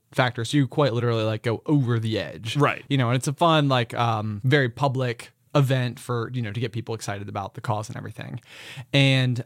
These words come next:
Speaker 1: I remember that part of us doing this was, what was, one, going over the edge. So, like, we did the rappelling and everything.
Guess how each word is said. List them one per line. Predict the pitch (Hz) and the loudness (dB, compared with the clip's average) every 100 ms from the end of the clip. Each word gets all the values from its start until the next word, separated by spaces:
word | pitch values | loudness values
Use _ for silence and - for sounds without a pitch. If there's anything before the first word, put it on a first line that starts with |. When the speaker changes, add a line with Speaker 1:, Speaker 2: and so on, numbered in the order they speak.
| - | 2
Speaker 1:
I | |
remember | 170 165 151 247 294 208 | 4 4 4 4 4 4
that | 156 - | 4 0
part | 190 202 190 | 2 4 4
of | 139 | 2
us | 160 131 - | 2 0 2
doing | 135 240 175 | 2 4 4
this | 135 123 139 | 2 0 0
was, | 123 - | -2 -2
what | 123 131 - | 0 0 0
was, | 123 104 117 | -4 -4 -2
one, | 135 127 135 | 0 2 0
going | 127 110 117 | 0 -2 -2
over | 98 | -2
the | 113 | 0
edge. | 131 110 120 | 0 0 -4
So, | - | -2
like, | 113 117 | -4 -2
we | 120 | -4
did | 113 | -4
the | |
rappelling | 107 147 147 123 | -4 2 2 2
and | 113 | -2
everything. | 110 110 113 113 | -4 -6 -4 -4